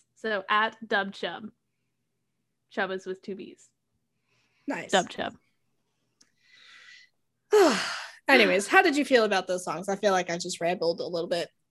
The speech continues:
Speaker 1: Again, I felt like it definitely, like, you felt that All Eyes on Me was, like, the climax, like, the,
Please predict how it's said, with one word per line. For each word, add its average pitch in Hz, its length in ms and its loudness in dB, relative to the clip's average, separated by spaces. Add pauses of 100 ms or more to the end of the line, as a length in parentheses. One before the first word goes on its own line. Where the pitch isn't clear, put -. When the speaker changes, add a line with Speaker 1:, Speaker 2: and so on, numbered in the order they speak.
(360)
Speaker 1:
Again, 339 420 4
I 320 140 0
felt 339 300 4
like 370 320 2 (960)
it 277 200 2
definitely, 320 440 4
like, 262 180 2
you 254 140 0
felt 254 440 6
that 220 300 4 (100)
All 226 140 8
Eyes 226 180 8
on 214 140 4
Me 214 120 2
was, 220 160 4
like, 190 320 -4 (600)
the 214 80 -2
climax, 196 1000 2
like, 202 280 0
the, 190 300 -2